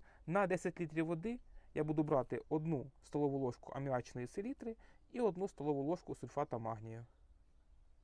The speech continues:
Компоненти потрібно повністю розчинити.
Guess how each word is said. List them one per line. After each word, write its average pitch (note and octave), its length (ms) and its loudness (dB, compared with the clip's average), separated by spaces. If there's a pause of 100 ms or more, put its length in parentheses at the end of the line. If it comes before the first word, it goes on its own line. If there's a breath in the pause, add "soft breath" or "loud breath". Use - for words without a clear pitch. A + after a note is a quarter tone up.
(280 soft breath)
Компоненти G3 600 0
потрібно D3 420 -2
повністю F#3 580 2
розчинити. C3 800 -4